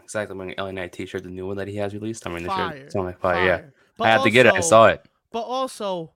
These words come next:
Speaker 2: what the fuck is up with that also? The draft doesn't exist no more?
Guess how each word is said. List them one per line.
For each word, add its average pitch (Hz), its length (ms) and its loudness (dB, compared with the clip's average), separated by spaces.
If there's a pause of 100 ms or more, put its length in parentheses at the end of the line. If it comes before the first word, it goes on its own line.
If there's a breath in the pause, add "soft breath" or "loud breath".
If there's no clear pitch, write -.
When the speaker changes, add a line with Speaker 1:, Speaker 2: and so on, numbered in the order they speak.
(120)
Speaker 2:
what 233 240 -10
the 240 100 -10
fuck 240 240 -12
is 220 140 -12
up 220 140 -10
with 214 100 -14
that 220 200 -6
also? 175 520 -12 (100)
The 196 100 -8
draft 208 360 -12
doesn't 202 220 -8
exist 190 420 -14
no 233 120 -10
more? 269 360 -14